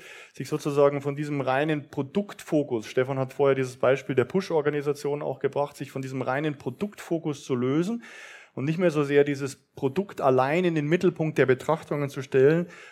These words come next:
sondern sehr viel stärker auch letztendlich über eine Lösungsdenke, eine Lösungsorientierung zu kommen, bei der das Kundenerlebnis in den Mittelpunkt gestellt wird,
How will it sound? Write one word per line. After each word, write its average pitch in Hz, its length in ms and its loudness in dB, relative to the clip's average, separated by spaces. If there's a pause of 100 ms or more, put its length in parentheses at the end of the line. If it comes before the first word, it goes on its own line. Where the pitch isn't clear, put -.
(120)
sondern 131 260 -2
sehr 135 240 4
viel 151 160 0
stärker 147 520 2
auch 143 140 0
letztendlich 139 440 -2
über 135 180 0
eine 131 200 -2
Lösungsdenke, 139 1200 2
eine 123 200 0
Lösungsorientierung 151 1400 0
zu 170 100 -12
kommen, 175 320 -6 (400)
bei 131 80 -2
der 131 140 2
das 127 160 -8
Kundenerlebnis 156 880 0
in 123 120 -6
den 123 100 -2
Mittelpunkt 143 480 -4
gestellt 156 520 -2
wird, 208 220 0